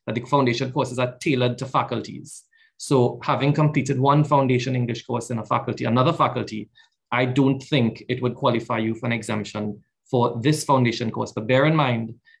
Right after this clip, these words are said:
you can make an application, you can apply, and they will make the determination. But I'm saying from the faculty's position, I don't think doing a foundation English course in another faculty, which is not this course,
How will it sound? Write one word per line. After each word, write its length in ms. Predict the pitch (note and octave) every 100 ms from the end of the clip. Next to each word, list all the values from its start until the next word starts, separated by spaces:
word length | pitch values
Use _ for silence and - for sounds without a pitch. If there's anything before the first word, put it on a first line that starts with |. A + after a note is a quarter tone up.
| -
you 120 | B2
can 280 | B2+ A2+ -
make 220 | C3 C3 C#3+
an 80 |
application, 720 | D3 B2 B2+ C3 B2 C#3 D3 E3+
you 240 | - A2 B2+
can 200 | B2+ C#3
apply, 520 | B2 - C#3+ A#2+ B2+ B2+ _ -
and 160 | B2 A2
they 180 | A#2+ E3+
will 160 | E3+
make 220 | D3 B2+ B2+
the 80 |
determination. 720 | B2 A#2+ B2 A2 - - - -
But 180 | A#2 -
I'm 160 | A#2+ B2
saying 240 | B2+ A#2+
from 140 | A#2+
the 60 | A#2
faculty's 540 | - C#3 C3+ C#3+ E3+
position, 540 | E3 C3+ B2 - G#2+ G#2+ _ - _
I 80 | B2
don't 320 | A2+ C#3+ D3+
think 220 | D3+ C#3+
doing 160 | B2 B2
a 40 |
foundation 540 | A#2+ C3 B2 A#2 B2+ B2+
English 280 | A#2+ A2+
course 260 | - A#2+ A#2
in 80 | A#2+
another 260 | A#2+ C3
faculty, 540 | E3 D3 A#2+ A#2 G#2+ G2 _ _ _
which 160 | B2 B2+
is 100 | B2+
not 260 | B2 A#2+
this 240 | A2+ E3 -
course, 440 | C3+ A#2 - -